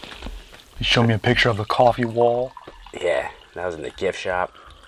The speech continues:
Speaker 1: Mm.
Speaker 2: But
Speaker 1: Ah.
Speaker 2: this part of Costa Rica is like a desert, and Tio Leo made it into, like, an eco-habitat that supports his coffee.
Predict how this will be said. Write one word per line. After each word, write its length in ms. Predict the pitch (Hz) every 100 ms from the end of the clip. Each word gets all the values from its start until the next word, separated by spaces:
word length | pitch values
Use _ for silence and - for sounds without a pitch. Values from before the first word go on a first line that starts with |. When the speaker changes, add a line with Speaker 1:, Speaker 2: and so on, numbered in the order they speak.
| _ - _ - - - _ _
Speaker 1:
Mm. 180 | 113 107 - - - - -
Speaker 2:
But 360 | 82 - - - -
Speaker 1:
Ah. 280 | - - - - - -
Speaker 2:
this 120 | 95
part 160 | - 101
of 80 | 87
Costa 320 | 98 95 107
Rica 180 | 101 107
is 100 | 95
like 120 | 95
a 120 | 82 -
desert, 440 | 104 104 113 - - _ - - - - - - -
and 420 | 78 80 78 76 -
Tio 260 | 110 92
Leo 300 | 90 95 87
made 220 | 85 87
it 60 | 85
into, 220 | 82 80
like, 160 | 80 -
an 120 | 85
eco-habitat 840 | 95 - 80 90 82 82 - 85 - _ _
that 140 | - 80
supports 400 | - - 85 -
his 140 | 80
coffee. 440 | - 76 76 78